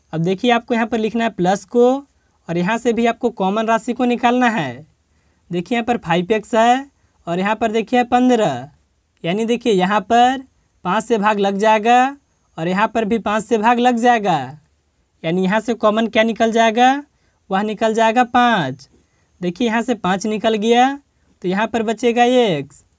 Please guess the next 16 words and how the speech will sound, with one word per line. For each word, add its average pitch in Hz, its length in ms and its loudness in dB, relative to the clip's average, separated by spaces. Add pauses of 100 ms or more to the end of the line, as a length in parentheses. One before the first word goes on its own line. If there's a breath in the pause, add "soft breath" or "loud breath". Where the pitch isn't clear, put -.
(380)
और 170 100 -4
यहाँ 208 180 0
पर 226 180 -4
देखिए, 233 240 -2
प्लस 190 360 -2
में 247 380 -2 (420)
यहाँ 190 180 0
पर 226 160 2
है 240 100 4
पन्द्रह। 233 640 0 (480)
देखिए, 185 260 -2
जो 190 220 0
संख्या 233 380 -2
कॉमन 185 320 -2
निकलता 214 420 -2
है, 240 320 0